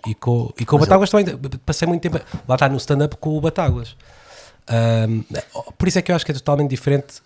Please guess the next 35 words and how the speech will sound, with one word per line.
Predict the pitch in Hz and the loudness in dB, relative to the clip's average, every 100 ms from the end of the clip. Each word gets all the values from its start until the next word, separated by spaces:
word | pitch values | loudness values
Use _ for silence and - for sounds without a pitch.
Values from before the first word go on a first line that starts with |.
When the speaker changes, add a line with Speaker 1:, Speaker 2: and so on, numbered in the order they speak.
| - | -6
Speaker 1:
ah, | 120 117 113 107 - - | -4 -2 -2 -4 -6 -10
do, | 110 101 107 101 | -12 -6 -6 -6
desses | 101 113 - | -2 -2 2
Speaker 2:
Responda | 120 135 | 4 6
Speaker 1:
guionistas | 131 127 | 6 6
Speaker 2:
à | 131 | 4
Speaker 1:
old | 117 | 4
school | 123 147 120 | 4 4 4
que | |
Speaker 2:
pergunta, | 131 | 2
Speaker 1:
estão | 135 | 6
Speaker 2:
tá, | 131 | 6
você | 131 143 | 6 4
está | 135 | 4
a | 127 | 4
ser | 135 | 2
político. | - 110 104 - | 0 -2 -2 -2
Responda | 165 160 | 4 4
à | |
pergunta. | 143 131 120 98 | 6 4 2 -2
Speaker 1:
Não | 180 | -2
está | 190 | 2
nada, | 185 196 165 | 4 4 4
tô, | 156 | 0
eu, | 143 156 147 180 156 | 0 -2 -2 -4 -2
mas | 160 | 0
eu | 170 | 0
vou | 185 | 2
lá | 147 | 2
chegar. | 160 139 - - 139 | 0 -4 -6 -16 -12
Espera | - 139 | -2 0
aí. | 127 120 - - - _ | 0 -6 -14 -20 -20 _
Ahm, | 127 123 120 117 113 - _ | 2 2 2 0 -4 -6 _
esses | 151 147 | -2 0
guionistas, | 151 143 139 139 170 160 | 2 4 4 0 -4 -4